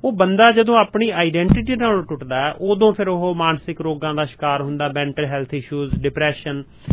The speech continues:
ਇਹ ਜਿਹੜੀ ਮਾਡਰਨ ਸੁਸਾਇਟੀ, ਵੈਸਟਰਨ ਸੁਸਾਇਟੀ ਆ, ਇਹਦਾ ਇਹ, ਇਹਦਾ, ਇਹ-, ਇਹਦਾ, ਇਹ-, ਇਹਦਾ, ਇਹਦਾ ਨੈਗੇਟਿਵ ਪੱਖ ਆ ਵੀ ਇਹ ਇੰਨੀ ਕੁ ਨਿੱਘਰ ਗਈ ਆ ਵੀ ਬੰਦਾ ਬੰਦੇ ਨਾਲ ਟੁੱਟ ਗਿਆ, ਬੰਦਾ ਜਿਉਣਾ ਨਹੀਂ ਚਾਹੁੰਦਾ।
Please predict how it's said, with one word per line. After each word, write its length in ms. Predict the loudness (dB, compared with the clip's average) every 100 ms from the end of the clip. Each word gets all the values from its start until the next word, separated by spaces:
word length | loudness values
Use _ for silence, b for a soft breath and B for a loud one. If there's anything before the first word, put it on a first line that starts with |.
| -2 -2
ਇਹ 80 |
ਜਿਹੜੀ 220 | 0 2 2
ਮਾਡਰਨ 360 | 2 2 0
ਸੁਸਾਇਟੀ, 680 | -4 -2 -2 0 0 -2 -2 -4 4
ਵੈਸਟਰਨ 360 | 6 6 0
ਸੁਸਾਇਟੀ 560 | -2 2 2 2 2 4
ਆ, 100 | 4
ਇਹਦਾ 280 | 4 6 4
ਇਹ, 280 | 4 -2 -4 B B B -18 -12
ਇਹਦਾ, 320 | -4 -2 -2
ਇਹ-, 220 | 0 -2
ਇਹਦਾ, 360 | 0 2 4 2 0 -2
ਇਹ-, 180 | -2
ਇਹਦਾ, 280 | -2 -2 -2 -4 -8 -4
ਇਹਦਾ 160 | 0
ਨੈਗੇਟਿਵ 460 | 2 4 4 2 2
ਪੱਖ 320 | 2 0 0
ਆ 100 | 0
ਵੀ 260 | 0 -2 -4 b b b b b
ਇਹ 260 | 0 2 2
ਇੰਨੀ 340 | 2 2 4 4
ਕੁ 80 | 4
ਨਿੱਘਰ 340 | 4 4 4
ਗਈ 180 | 4 2
ਆ 60 |
ਵੀ 100 | 2
ਬੰਦਾ 280 | 2 2 4
ਬੰਦੇ 220 | 2 2
ਨਾਲ 200 | 2 2
ਟੁੱਟ 220 | 0 -4 -4
ਗਿਆ, 240 | -6 -8 -16 b b b
ਬੰਦਾ 220 | 4 6 6
ਜਿਉਣਾ 320 | 4 6 4
ਨਹੀਂ 140 | 4
ਚਾਹੁੰਦਾ। 380 | 2 0 0